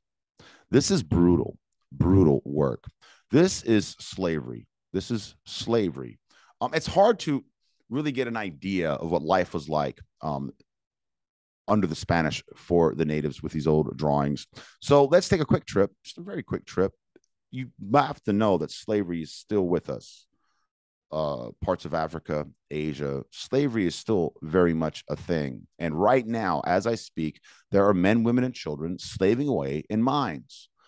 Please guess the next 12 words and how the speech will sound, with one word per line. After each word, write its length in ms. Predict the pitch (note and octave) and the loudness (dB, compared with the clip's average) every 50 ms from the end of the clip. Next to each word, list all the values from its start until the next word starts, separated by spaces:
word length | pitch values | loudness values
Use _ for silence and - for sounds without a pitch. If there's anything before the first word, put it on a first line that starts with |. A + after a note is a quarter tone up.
| _ - _ _ | _ -20 _ _
Um, 320 | - D#2+ E2+ E2+ E2+ E2 - | -4 -2 0 0 0 -2 -2
and 140 | - F2 F2 | -2 0 0
this 140 | G#2 - - | 0 0 -2
is 100 | C3 A#2+ | -2 -2
what 140 | B2 - | -2 -2
life 200 | C2 C#2 D2 C#2+ | 0 0 -2 -2
was 160 | - G2+ F#2 D2+ | -2 -2 -4 -4
like 240 | C2 C#2 C#2 - | -4 -4 -6 -6
for 320 | _ _ - C#2+ D2 D2+ C#2 | _ _ -6 -2 -2 -2 -2
the 200 | C#2 E2+ F#2 F#2+ | 0 0 2 2
natives. 640 | G#2 A2+ A#2+ B2 A2 D#2 C2+ A#1+ - - - - - _ _ _ _ _ _ _ _ _ _ _ _ _ _ _ _ _ _ - - _ _ _ _ - | 4 4 4 4 4 4 2 0 -4 -12 -16 -18 -20 _ _ _ _ _ _ _ _ _ _ _ _ _ _ _ _ _ _ -20 -20 _ _ _ _ -10
Children 520 | - - B2+ C3 B2+ C3 C3 B2+ C3+ D#3+ | -2 2 4 4 4 4 2 -2 -4 -8